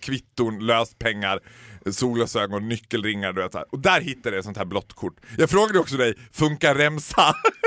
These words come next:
<laughs> För det visste jag att jag hade en remsa. Apparently didn't work. Och så tyckte jag ändå att det var lite... Det var,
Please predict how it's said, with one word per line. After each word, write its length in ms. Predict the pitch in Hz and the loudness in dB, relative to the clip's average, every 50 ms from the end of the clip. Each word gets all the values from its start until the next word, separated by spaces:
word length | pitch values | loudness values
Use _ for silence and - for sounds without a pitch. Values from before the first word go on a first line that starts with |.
| 403 - _ - 370 - _ - 381 - _ _ | 2 2 _ -6 -6 -6 _ -4 -6 -6 _ _
<laughs> 0 | - 220 202 - | -6 -6 -4 -2
För 60 | 240 | -2
det 80 | 214 196 | -2 0
visste 240 | 196 180 - - | 0 -2 0 0
jag 40 | 165 | 0
att 60 | 156 | 2
jag 60 | 160 151 | 2 2
hade 140 | 151 147 143 | 2 2 0
en 60 | 127 | 0
remsa. 220 | 120 117 117 - 110 | 0 0 0 -2 -4
Apparently 760 | - - 117 117 - - 101 82 - 104 113 110 98 87 87 | -2 -2 -4 -6 -6 -10 -18 -16 -6 -2 -2 -2 -2 -4 -8
didn't 140 | 92 92 85 80 | -10 -10 -6 -4
work. 280 | 87 90 90 - - - _ - - - - - - - - - - - - - - - - _ _ _ _ _ _ _ _ _ _ _ | -4 -4 -6 -8 -12 -18 _ -20 -20 -20 -20 -20 -20 -20 -20 -20 -20 -20 -20 -20 -20 -20 -20 _ _ _ _ _ _ _ _ _ _ _
Och 100 | - 180 | 0 0
så 80 | 180 254 | 0 -2
tyckte 260 | 226 - 349 - - 277 | -2 -4 -4 0 0 0
jag 20 | |
ändå 60 | 247 220 | 0 0
att 40 | 190 | -2
det 60 | 185 | 0
var 100 | 196 196 | 0 0
lite... 200 | 180 175 160 - _ _ _ _ | 0 -2 -6 -12 _ _ _ _
Det 60 | - | -6
var, 200 | 180 202 240 254 | 0 2 2 2